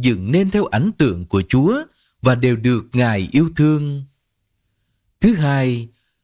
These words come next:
mọi người đều cần ơn cứu chuộc của Chúa, vì mọi người đều đã phạm tội, thiếu mất sự vinh hiển của Đức Chúa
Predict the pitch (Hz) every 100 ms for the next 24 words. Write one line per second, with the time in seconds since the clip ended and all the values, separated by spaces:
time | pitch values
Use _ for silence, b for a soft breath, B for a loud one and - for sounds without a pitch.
0 | _ 123 127 117 135 131 123 123 113 123
1 | 104 117 185 180 233 269 127 98 - 202
2 | - 127 139 247 311 _ _ _ _ _
3 | _ 127 139 135 127 107 123 131 123 127
4 | 120 147 208 151 104 92 127 113 87 92
5 | - b b - 262 262 285 - 123 92
6 | 165 208 131 95 98 92 113 180 262